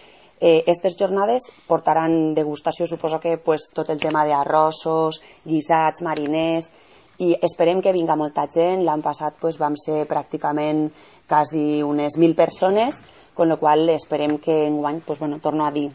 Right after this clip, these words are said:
pues, que la climació, la cl-, condició climatològica ens acompanya, que les provisions són una miqueta complicades i que ho poguéssim dur a terme. Entonces, per part meua, simplement això, no? El, el fet de,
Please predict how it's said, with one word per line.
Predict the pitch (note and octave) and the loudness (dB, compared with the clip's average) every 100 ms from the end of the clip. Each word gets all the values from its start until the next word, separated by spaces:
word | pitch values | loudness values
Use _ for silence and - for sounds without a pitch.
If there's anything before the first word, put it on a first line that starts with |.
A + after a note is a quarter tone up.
| - | -10
pues, | D3 | -8
que | - | 0
la | D3 C#3+ | 0 2
climació, | D3 D3 C#3+ - D3+ - | 0 -2 -4 -2 -2 0
la | D#3+ C#3+ | -2 0
cl-, | - | 0
condició | - D#3+ D#3+ F3+ | 4 4 4 2
climatològica | F#3 F#3 F3+ F3 E3+ E3 E3 | 2 2 2 4 4 2 0
ens | D#3+ | 2
acompanya, | D#3 D3+ C#3+ D3+ F3+ | 0 -2 -2 -2 -2
que | F3+ | -2
les | E3 C#3+ | -6 -4
provisions | D3+ C#3+ D3 D3+ | -6 -4 -4 -4
són | D#3+ D#3 | 0 0
una | D#3+ | 0
miqueta | D3+ D3+ D3+ | -2 -4 -6
complicades | - C#3+ D3 - D3 F3 A3 - - - - - | -4 -4 -4 -4 0 0 -2 -8 -20 -20 -20 -12
i | - | 0
que | F#3 | 4
ho | E3 | 4
poguéssim | D3 D3 - D3+ | 4 0 -2 -4
dur | D3 C#3+ | 0 0
a | C3 | 0
terme. | - B2+ C3+ C3+ _ - - - | -2 -8 -8 -12 _ -20 -20 -16
Entonces, | - - - | -2 -2 4
per | E3+ | 2
part | F3 F3 | 4 0
meua, | F3+ G3+ | 2 2
simplement | G#3 F3 E3 D#3+ D#3+ | 0 -2 0 0 0
això, | D3 C#3 - C3 | -2 -8 -8 -8
no? | C#3+ D3 - | -8 -10 -8
El, | D3+ C#3+ C#3 - | -6 -4 -6 -8
el | |
fet | C#3 D3+ D3 | -4 -2 -2
de, | C#3+ | -4